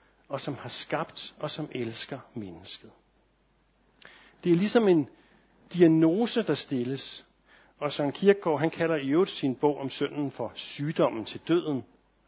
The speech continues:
En diagnose stilles for at igangsætte en behandling. Og det er det, som vi igennem hele Bibelen kender som frelseshistorien. At Gud, han rækker ud efter os. Han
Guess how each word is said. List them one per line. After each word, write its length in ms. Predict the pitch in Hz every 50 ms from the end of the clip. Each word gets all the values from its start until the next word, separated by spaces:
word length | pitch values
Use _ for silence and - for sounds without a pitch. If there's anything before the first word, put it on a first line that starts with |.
| _ _ _ _ _ _ _ _ _ _ _ _ _ _ _ _ _ _ _ _ _ _ _ - -
En 100 | 175 170
diagnose 640 | - 185 175 165 170 170 170 185 226 262 240 269
stilles 680 | 226 - - - 175 156 156 196 214 - - - - - _ _ _ _ _ _ _ _ _ _
for 280 | _ - - - 185 180
at 80 | 165 165
igangsætte 580 | 156 - - 180 202 196 175 - - 175 165
en 80 | 160 151
behandling. 640 | - 143 143 143 - 220 220 196 180 147 123 107 - _ _ _ _ _ _ _ _ _ _ _ _ _ _ _ _ _ _ - - - _ _
Og 100 | 165 -
det 120 | 208 208
er 40 | -
det, 180 | 214 226 226 -
som 260 | - 214 180 165 151
vi 200 | 180 202 202 190 - - - - _ - _ _ _ _ _ _ _ _ _ _ _ _ _ _ _ _ _ _ _ _ _ _ _ _ _ _ _ _ _ _ -
igennem 320 | 160 - 185 160 160 160
hele 300 | 143 - 190 202 220 214
Bibelen 440 | - - 196 185 - - 175 160 156
kender 360 | - - 165 156 170 190 185
som 380 | - - - 156 135 131 120 - _ _ _ _ _ _ _ _ _ _
frelseshistorien. 1300 | - - - - - 135 160 180 - - 196 151 - - 143 - - - 143 120 117 117 113 110 107 - _ _ _ _ _ _ _ _
At 140 | - 123 -
Gud, 180 | - 185 196 190
han 220 | 170 180 160 -
rækker 240 | 147 135 127 - - - _
ud 240 | 170 196 226 190 147
efter 320 | 131 120 - - - 123
os. 300 | 120 113 - - - - -
Han 120 | 123